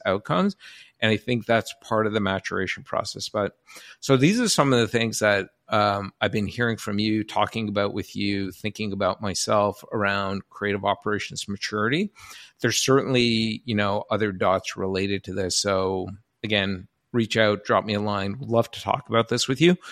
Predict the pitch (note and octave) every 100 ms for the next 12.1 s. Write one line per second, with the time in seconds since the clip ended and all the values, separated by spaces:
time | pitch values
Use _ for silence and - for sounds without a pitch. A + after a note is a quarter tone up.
0 | - - C#3 C3+ D3+ C#3 C#3 - - D#3
1 | D#3 E3 E3 D3 D#3 C3 B2+ B2 B2 A2+
2 | A#2+ A2+ A2 G#2 A2 G#2+ G#2 G#2 - A2+
3 | A2 G2+ - G#2+ G2 - G#2 G#2 G2 G#2+
4 | G#2+ A#2 G#2+ G#2 G#2 G2 - A2 - G#2+
5 | G2 G2 - - F#2 - A#2+ B2 A#2+ A2+
6 | G#2 - F#2 F#2 F2 F2+ _ - _ _
7 | _ G2 - - - A2 A2 A2 A2 G#2
8 | - G2+ G#2+ G2 A2 G#2 G#2 G2 G2 -
9 | G#2 G#2 G2+ G#2 G2 - - A2 A2 A#2
10 | A#2+ A2+ A2 G#2 A2 A2 F#2+ G2+ - A2+
11 | A2 G#2 G2+ G2 F#2+ F2 E2+ D#2+ - -